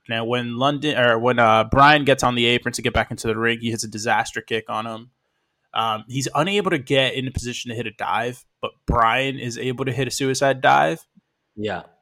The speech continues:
Speaker 1: And that was freaking nuts. Uh, 'cause there's, like, point two centimeters of space ringside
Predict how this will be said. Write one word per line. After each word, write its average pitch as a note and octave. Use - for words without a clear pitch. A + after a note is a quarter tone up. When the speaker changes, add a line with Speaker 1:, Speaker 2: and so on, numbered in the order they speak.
Speaker 1:
And B2
that C3+
was C#3
freaking D#3+
nuts. -
Uh, B2+
'cause D#3
there's, C#3
like, C#3
point D#3
two F3
centimeters C3+
of C3
space -
ringside A2+